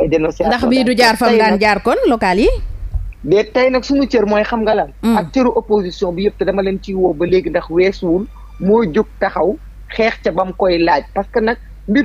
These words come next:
Speaker 1: doo ci nekk mu leer na la lii ba ci jëmee jëppa-, ca pandaw gi, ah, indi coow ma continuer di ci dem. Man dama yaakaar ni weesuwul, parce que collectivité la ñu wax, ay commune la ñu wax,
Speaker 2: Hmm.
Speaker 1: ay localité la ñu wax, donc kenn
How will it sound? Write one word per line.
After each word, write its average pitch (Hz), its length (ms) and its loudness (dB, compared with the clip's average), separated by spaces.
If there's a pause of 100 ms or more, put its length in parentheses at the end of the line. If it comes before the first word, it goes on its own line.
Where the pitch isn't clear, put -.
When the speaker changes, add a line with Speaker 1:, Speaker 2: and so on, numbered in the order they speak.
Speaker 1:
doo 254 200 4
ci 262 80 0
nekk 196 300 -2
mu 190 180 0
leer 240 220 2
na 226 80 2
la 196 100 4
lii 202 400 2
ba 226 140 0
ci 240 100 -4
jëmee 190 320 0 (240)
jëppa-, - 400 -4
ca 233 160 2
pandaw 190 400 2
gi, 143 140 -6 (100)
ah, 202 160 2
indi 226 240 2
coow 170 260 2 (280)
ma 185 100 2 (160)
continuer 202 300 2
di 151 140 -4
ci 151 120 -6
dem. 139 180 0 (260)
Man 214 160 -2
dama 254 180 2
yaakaar 226 400 2
ni 170 160 -4
weesuwul, 202 580 0
parce 196 240 -4
que 202 160 0
collectivité 233 640 -2
la 180 120 2
ñu 170 80 -2
wax, 175 180 2 (320)
ay 190 240 2
commune 247 340 0
la 185 80 0
ñu 180 140 2
wax, 180 160 0 (120)
Speaker 2:
Hmm. 160 200 -6 (120)
Speaker 1:
ay 208 160 2
localité 220 600 -2
la 175 80 -2
ñu 175 120 -2
wax, 165 180 0
donc 208 240 0
kenn 285 240 0